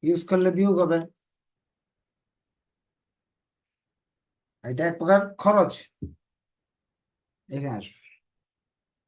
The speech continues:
শেষ।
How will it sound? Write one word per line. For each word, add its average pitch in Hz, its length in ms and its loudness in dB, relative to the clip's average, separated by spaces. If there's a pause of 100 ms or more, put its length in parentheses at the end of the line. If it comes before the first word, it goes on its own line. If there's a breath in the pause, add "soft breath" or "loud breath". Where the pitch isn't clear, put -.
(3750)
শেষ। 143 240 -2